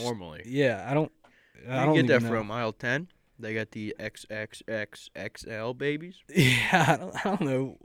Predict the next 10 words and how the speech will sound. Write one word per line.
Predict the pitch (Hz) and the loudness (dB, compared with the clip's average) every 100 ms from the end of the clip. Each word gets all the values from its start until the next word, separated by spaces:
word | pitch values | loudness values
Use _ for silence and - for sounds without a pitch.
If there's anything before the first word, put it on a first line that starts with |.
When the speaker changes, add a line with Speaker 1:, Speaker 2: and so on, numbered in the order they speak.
| - 165 | -12 -2
Speaker 2:
how | 180 190 | 4 6
these | 196 165 135 - - | 6 2 0 -8 -6
people, | 165 156 127 | -4 2 2
like, | 110 104 - 110 | 2 -4 -12 0
live. | 190 156 - _ _ 131 | 2 2 -4 _ _ -4
Speaker 1:
Yeah. | 117 113 107 _ - | 0 0 -2 _ 0
Speaker 2:
They're | 151 | 4
just | 165 196 - _ _ | 6 6 4 _ _
massive. | 156 143 170 233 - 117 120 | 2 6 6 4 -2 -8 -10
Like, | 135 | -12